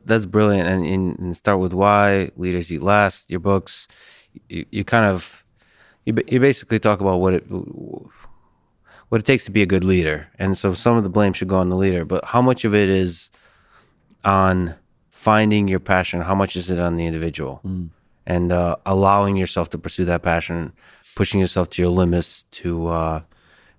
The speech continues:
Speaker 1: to really, uh, take concrete steps along your path to, to, towards that passion.
Speaker 2: Yeah, there's mutual responsibility. There's mutual accountability. I mean, we,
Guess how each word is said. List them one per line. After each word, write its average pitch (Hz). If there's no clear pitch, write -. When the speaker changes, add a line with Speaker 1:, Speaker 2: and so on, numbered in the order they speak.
Speaker 1:
to 90
really, 92
uh, 85
take -
concrete 90
steps -
along 87
your 82
path 85
to, -
to, -
towards 87
that 78
passion. -
Speaker 2:
Yeah, 190
there's 120
mutual 131
responsibility. 85
There's -
mutual 117
accountability. 78
I 76
mean, 82
we, 92